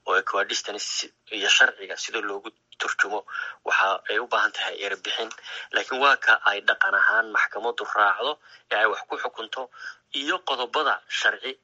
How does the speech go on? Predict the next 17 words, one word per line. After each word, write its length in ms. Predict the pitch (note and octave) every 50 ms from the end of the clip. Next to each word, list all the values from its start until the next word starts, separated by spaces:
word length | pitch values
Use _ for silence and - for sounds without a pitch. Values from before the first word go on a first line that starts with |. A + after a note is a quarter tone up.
| _ -
ee 180 | - G2 G2 - _
ka 140 | - - - - - -
farcama 540 | - - - - - E2+ F2+ F#2+ - G#2+ G#2 - _ _ - - - - - _ _
toddobaatan 500 | - - - A2+ A2+ A#2+ A#2+ - - G#2
iyo 140 | G2 F#2+ G2
afar, 240 | - - - - - - _ _ -
siddeetan 500 | - - - - A2 A2+ - - - G2
iyo 140 | F#2 F#2
saddex 340 | - - A#2 - - - - - - - - - - _ _
ee 80 | - -
sharciga 380 | - - B2+ - - G#2+ - - -
unclos. 380 | - G#2+ - - - - - - - - _ _ _ - _
Maxkamaddu 400 | - - - - - - D3 C#3+
taasay 400 | - - C#3 C#3 - - A#2+ A2
raacday. 420 | - G2+ G#2 G2+ - A2+ A#2+ B2 - _ _ _ - - - _
Ha 140 | - A#2+ D3+
yeeshee, 680 | D#3+ D#3 D#3 D3 C3+ C3 - - - C3+ C#3+ - -